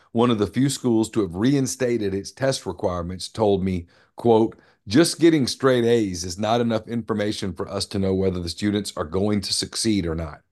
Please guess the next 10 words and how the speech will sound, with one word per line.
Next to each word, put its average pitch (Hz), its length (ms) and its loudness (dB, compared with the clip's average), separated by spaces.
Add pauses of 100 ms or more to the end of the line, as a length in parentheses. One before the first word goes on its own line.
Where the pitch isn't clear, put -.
end 92 220 -4
quote. - 320 -4 (640)
So - 220 2
obviously, 160 540 6
Josh, 107 400 6
you 131 80 4
work 123 300 6
in 110 240 0
higher 113 360 0
education. 107 760 -2